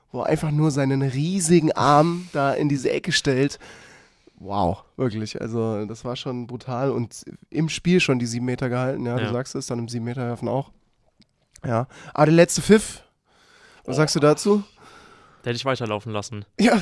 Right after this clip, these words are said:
Speaker 1: im besten
Speaker 2: Also
Speaker 1: Falle
Speaker 2: muss man ja eigentlich.
Speaker 1: muss man eigentlich da weiterlaufen lassen, ja. Entweder sie geben den Freiwurf schon viel früher,
Speaker 2: Ja.
Speaker 1: ne, weil ich, ich meine, da hätte man schon vorher Freiwurf pfeifen können.
Speaker 2: Ja.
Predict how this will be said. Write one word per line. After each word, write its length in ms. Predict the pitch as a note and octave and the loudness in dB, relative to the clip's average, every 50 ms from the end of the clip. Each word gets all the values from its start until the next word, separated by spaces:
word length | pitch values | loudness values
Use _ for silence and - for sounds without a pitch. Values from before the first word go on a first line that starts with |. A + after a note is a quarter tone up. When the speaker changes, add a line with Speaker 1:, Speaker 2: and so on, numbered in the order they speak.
| E3+ A3 - | 0 2 4
Speaker 1:
im 140 | - F#3+ D#3+ | 4 4 6
besten 260 | E3 F3 D#3+ - A#2+ | 4 4 4 2 2
Speaker 2:
Also 100 | A#2 - | 2 2
Speaker 1:
Falle 300 | G3+ F#3 F3 F#3 G#3+ - | 2 4 4 4 4 6
Speaker 2:
muss 200 | - E3+ - - | 6 4 6 4
man 160 | C#3+ B2 A#2+ | 4 4 4
ja 140 | A#2 A2+ A2 | 4 4 4
eigentlich. 120 | A#2 - | 2 4
Speaker 1:
muss 260 | F3+ F#3 G3+ - - | 6 6 6 6 6
man 120 | G#3 G3+ E3 | 4 2 2
eigentlich 340 | G#2+ D#3+ F3 F3+ F3+ E3+ - | 2 2 2 0 0 -2 -2
da 140 | E3+ D3+ | -2 -2
weiterlaufen 540 | D3 D#3 F#3+ - E3+ C3+ C#3 C#3 C3+ - C3+ | 0 0 0 -2 -2 0 0 -2 -2 -4 -6
lassen, 260 | B2 B2+ C3 C3 B2 | -6 -6 -8 -8 -8
ja. 240 | A#2+ A#2+ C3 D3 E3 - _ _ _ _ _ - C3+ - - - _ - - _ _ _ _ _ _ _ _ _ _ | -8 -6 -6 -8 -8 -10 _ _ _ _ _ -14 -14 -14 -14 -18 _ -20 -20 _ _ _ _ _ _ _ _ _ _
Entweder 360 | - F3 F3+ - E3+ E3+ E3 | 2 2 4 4 4 4 4
sie 120 | C3+ C#3+ | 4 2
geben 180 | C3 D#3 D#3+ E3+ | 2 2 2 2
den 80 | D#3 C#3+ | 0 -2
Freiwurf 400 | - - - C#3 D#3 D#3 D#3+ D3+ | -4 -4 -4 -2 -2 0 -2 -2
schon 140 | - D3+ C#3 | -2 -4 -4
viel 180 | - - F3+ | -2 -2 -2
früher, 440 | E3+ - - D#3+ E3+ F#3 F#3 G3 G#3 - | -2 0 2 4 4 4 4 0 -4 -8
Speaker 2:
Ja. 240 | F3+ D3 A#2 A2+ B2 | -8 -6 -6 -4 -2
Speaker 1:
ne, 240 | C#3+ D3 E3 E3+ D3 | -2 -2 -2 -2 -4
weil 300 | C3+ C3 C3+ A#2+ A#2 - | -4 -4 -4 -4 -6 -8
ich, 180 | - C3+ - - - B2+ - | -12 -16 -14 -12 -10 -10 -10
ich 140 | C#3 B2+ B2 | -10 -8 -4
meine, 220 | B2 C3+ D3 D3+ | -2 -2 0 0
da 80 | B2+ C3 | -2 -2
hätte 180 | C3+ C#3+ - | -4 -2 -2
man 120 | C#3 B2+ A#2+ | -4 -4 -4
schon 140 | - C#3 - | -4 -8 -6
vorher 200 | - - B2+ C3+ | -6 -6 -6 -6
Freiwurf 360 | - - - B2+ C#3+ C#3 C3+ | -6 -6 -4 -2 -2 -2 -4
pfeifen 280 | - - B2+ B2 B2+ A2+ | -4 -4 -4 -4 -6 -6
können. 260 | - D3 C#3+ D#3 D3+ - - - - | -2 -2 -2 -2 -2 -6 -12 -12 -8
Speaker 2:
Ja. 160 | A2 G#2+ | -8 -8